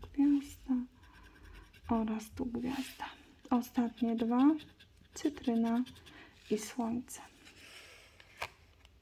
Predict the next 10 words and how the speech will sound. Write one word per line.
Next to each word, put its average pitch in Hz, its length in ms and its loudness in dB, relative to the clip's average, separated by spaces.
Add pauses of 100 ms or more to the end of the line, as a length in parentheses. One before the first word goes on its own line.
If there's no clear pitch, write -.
(1400)
No 240 300 4
tak, - 300 -10
u 262 60 0
góry 247 420 0
tutaj 233 480 -2
zabrakło. 233 880 0 (100)
Tutaj 233 380 -4
mam 226 240 -2
słońce, 233 920 -2 (300)
cytryna. 233 840 2